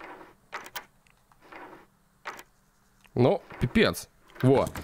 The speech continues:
Так, побежал, побежал в гараж. Пока он не уехал. Подожди буквально секундочку. Саша, ремонтник, уже бежит. Саша, ремонтник, уже здесь. Готов ремонтировать.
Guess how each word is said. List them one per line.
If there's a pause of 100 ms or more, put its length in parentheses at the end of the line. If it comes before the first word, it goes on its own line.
(320)
Так,
побежал,
побежал
в
гараж.
Пока
он
не
уехал. (340)
Подожди
буквально
секундочку. (520)
Саша,
ремонтник,
уже
бежит. (640)
Саша,
ремонтник,
уже
здесь. (400)
Готов
ремонтировать.